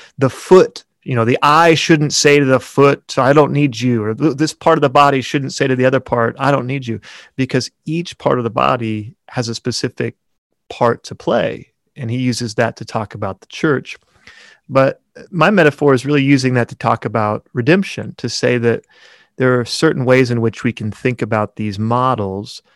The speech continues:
that actually fill a particular part of the body. I've used the metaphor of feet, heart, head, and hands, because they connect with other parts in a way that's actually important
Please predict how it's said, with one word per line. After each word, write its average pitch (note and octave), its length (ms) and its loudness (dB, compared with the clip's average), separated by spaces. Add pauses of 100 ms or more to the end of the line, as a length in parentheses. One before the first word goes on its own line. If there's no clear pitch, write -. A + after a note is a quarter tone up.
(380)
that A#2+ 160 -4
actually A2+ 880 -2
fill C#3 520 2
a B2 40 2
particular - 560 -6
part A2+ 400 0
of G2+ 140 -4
the G#2 80 -6
body. G#2 420 0
I've A2+ 160 -6
used A2 260 -6
the A#2 80 -8
metaphor G#2+ 500 -6
of F#2+ 80 -12
feet, - 360 -6
heart, G#2+ 400 -4
head, G#2 320 -8
and G2 140 -10
hands, G#2 580 -12 (640)
because A2+ 420 -4
they A2+ 160 -2
connect B2 720 -6
with A2+ 160 -6
other C3+ 240 0
parts - 600 -6 (240)
in A#2 160 -8
a A2 100 -6
way A2 160 -2
that's G#2 240 -8
actually - 340 -8
important A2 720 -8